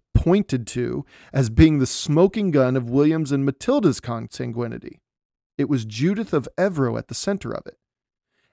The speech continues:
Eleanor of Normandy's marriage to Count Baldwin the fourth of Flanders.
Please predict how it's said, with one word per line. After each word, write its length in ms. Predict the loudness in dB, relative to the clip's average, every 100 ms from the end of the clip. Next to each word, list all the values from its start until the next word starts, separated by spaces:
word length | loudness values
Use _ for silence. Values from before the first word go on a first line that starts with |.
| _
Eleanor 460 | 2 4 4 4 4
of 100 | 4
Normandy's 560 | 2 2 2 4 2 2
marriage 600 | 0 2 2 0 -4 -10
to 80 |
Count 280 | -4 -2 -2
Baldwin 400 | 0 0 2 0
the 60 | -2
fourth 300 | 0 0 0
of 80 | -4
Flanders. 680 | -2 0 -2 -6 -16 -18